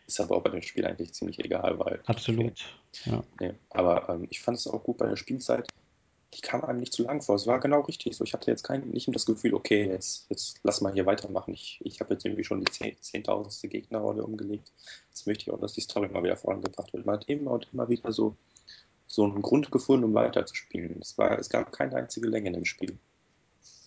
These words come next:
Speaker 1: Und, ähm, ja, noch, um noch mal aufs Krankenhaus zu sprechen zu kommen, also die kommen da an. Und ja, natürlich sofort Jubel und alles Mögliche, weil Ellie ist jetzt da. Und die wird natürlich dann quasi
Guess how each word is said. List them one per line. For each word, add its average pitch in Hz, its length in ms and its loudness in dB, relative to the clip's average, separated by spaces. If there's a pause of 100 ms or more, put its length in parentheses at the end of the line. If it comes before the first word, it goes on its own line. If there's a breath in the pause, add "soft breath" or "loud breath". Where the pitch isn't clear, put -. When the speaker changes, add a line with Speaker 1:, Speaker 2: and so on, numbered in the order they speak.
(880 loud breath)
Speaker 1:
Und, 95 480 -2
ähm, 87 420 0
ja, 85 180 0
noch, 90 240 0
um 107 100 0
noch 92 120 0
mal 95 80 4
aufs - 180 0
Krankenhaus - 540 -2 (120)
zu - 120 -2
sprechen - 340 2
zu - 140 -4
kommen, 123 300 -4
also 95 120 2
die - 100 -2
kommen 92 200 2
da 90 80 2
an. 156 260 0 (1120)
Und 104 880 2 (360)
ja, 87 220 -2
natürlich 92 360 4
sofort 95 400 0
Jubel 107 520 6
und 101 160 0
alles - 220 2
Mögliche, 107 380 2
weil - 100 6
Ellie - 300 4
ist - 100 0
jetzt - 240 -2
da. - 260 4 (760 soft breath)
Und 101 480 0
die 110 60 2
wird 107 120 4
natürlich 101 400 2
dann 95 300 -2 (200)
quasi 90 460 0